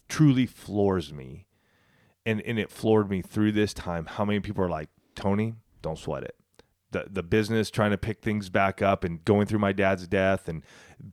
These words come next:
guys that I've known, "Don't worry about it." Man, they would just come up, they'd give me a big old bear hug, and, "We'll handle it. Don't, don't sweat it. Take care of yourself."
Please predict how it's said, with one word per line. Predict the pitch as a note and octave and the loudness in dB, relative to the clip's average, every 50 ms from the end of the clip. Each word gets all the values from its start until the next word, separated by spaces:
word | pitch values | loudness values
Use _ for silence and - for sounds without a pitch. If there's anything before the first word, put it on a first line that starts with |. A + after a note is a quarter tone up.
| _ _ _ - A#2 | _ _ _ -4 4
guys | C3+ A#2 G#2+ A2 A2 A#2 A#2 G2+ | 6 6 8 8 6 4 4 2
that | A2 G#2 G#2 - _ | 2 0 0 -2 _
I've | - F#2+ F#2+ F#2 F#2+ | -2 -2 -2 -2 0
known, | G2 G2 G2 G2 G2 G2+ G#2 - - _ _ _ | 2 4 4 6 6 4 2 -2 -6 _ _ _
"Don't | - G#2+ G2 G2 | 2 4 4 4
worry | G2 G2 F2+ E2+ | 4 2 2 2
about | D#2 D2 C#2 C#2 | 0 -2 -4 -4
it." | - - _ _ _ _ _ _ _ _ _ _ _ _ | -8 -12 _ _ _ _ _ _ _ _ _ _ _ _
Man, | - F2+ F2 F#2 G2 | -6 -4 -4 -2 0
they | G2 G2 F#2+ | 0 2 0
would | F#2+ F#2 | 2 0
just | G2 F2 - - | -2 -4 -4 -8
come | - - G#2+ G2+ | -6 -2 0 2
up, | F#2+ G2 - - | 2 2 2 0
they'd | F#2+ F2+ E2+ F2 | -4 -4 -2 -2
give | G2+ F#2+ | -4 -2
me | F#2+ G2 | 0 0
a | F#2+ F2 | -2 -2
big | D#2+ F2+ G2 F2 | 0 0 2 2
old | F2+ F2 D#2 D2 | 2 2 2 0
bear | F2 F2+ F2+ F#2 | -2 0 0 -2
hug, | F#2 G2 F#2+ F#2 F2+ F2 | 0 0 -2 -2 -2 -4
and, | E2 D#2+ D2+ _ _ _ _ _ _ _ _ - | -8 -8 -10 _ _ _ _ _ _ _ _ -10
"We'll | - F2+ F2 F2+ F#2 F#2+ F#2 F2+ | -10 -10 -10 -8 -4 -2 -2 -2
handle | F2 - F#2 F#2 F2+ E2+ D2+ D2 C#2+ | -2 -4 -10 -8 -8 -8 -8 -10 -12
it. | C#2+ _ - | -14 _ -6
Don't, | F#2 F2+ F#2 E2+ F2+ F2+ | -4 -4 -4 -6 -6 -4
don't | - F2+ F#2 E2 - | -2 -2 -2 -2 -6
sweat | - - - F2+ F2+ E2 | -8 -4 -2 -2 -2 -2
it. | D#2+ D2 - | -4 -6 -10
Take | - - - F2+ - | -12 -10 -10 -10 -10
care | - - F#2+ F#2 F2 | -6 -4 -2 -2 -2
of | E2 | -2
yourself." | E2+ E2+ D#2+ - - - E2+ D#2 D2 C#2 - | -4 -6 -6 -6 -6 -6 -6 -6 -6 -8 -10